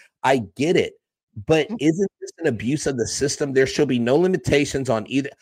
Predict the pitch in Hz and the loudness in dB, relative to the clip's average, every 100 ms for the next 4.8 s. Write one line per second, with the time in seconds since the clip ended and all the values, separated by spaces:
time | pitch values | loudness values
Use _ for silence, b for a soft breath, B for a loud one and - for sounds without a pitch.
0 | b b - 196 - 226 170 269 - - | b b -4 -2 4 2 4 4 4 4
1 | 202 101 - 220 240 247 240 226 170 143 | 2 0 -2 0 2 4 4 6 6 6
2 | 139 123 104 - 110 78 - _ _ _ | 6 4 0 -2 -2 -2 -8 _ _ _
3 | _ _ _ 240 233 220 - - 220 202 | _ _ _ 2 4 2 -6 0 4 4
4 | - 190 180 156 120 87 - | 2 0 2 0 0 -2 -6